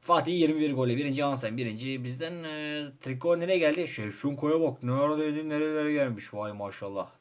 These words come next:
Triko on gole geldi, güzel. Asist krallığında Bastoni'miz geride mi acaba? Yok, girmemiş. Gerrard var burada. Sıfır gol, beş asist. En çok katkı verenler de Fatih yirmi sekiz. Ee, en güçlüye gerek yok.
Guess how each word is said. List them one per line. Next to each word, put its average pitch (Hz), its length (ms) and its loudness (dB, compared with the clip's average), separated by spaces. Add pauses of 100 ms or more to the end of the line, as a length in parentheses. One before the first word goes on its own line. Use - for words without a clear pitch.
Triko 98 260 -10
on 104 280 -10
gole 98 180 -8
geldi, 90 200 -6
güzel. 90 220 -16 (1600)
Asist - 240 -12
krallığında 127 580 -2 (400)
Bastoni'miz 139 540 -6
geride 123 320 0
mi 202 80 0
acaba? 123 340 -2
Yok, 104 220 -10
girmemiş. 95 500 -16
Gerrard 139 340 -2
var 95 100 -8 (120)
burada. 120 120 -10
Sıfır - 340 -16
gol, 90 180 -16
beş - 180 -16
asist. - 280 -20 (1160)
En - 100 -14
çok 107 160 -14
katkı 113 260 -10
verenler 104 300 -8
de 120 100 -4
Fatih 101 420 -12
yirmi 90 200 -12
sekiz. - 720 -12
Ee, 76 60 -14
en 90 380 -14
güçlüye - 380 -18
gerek - 320 -20
yok. 120 500 -10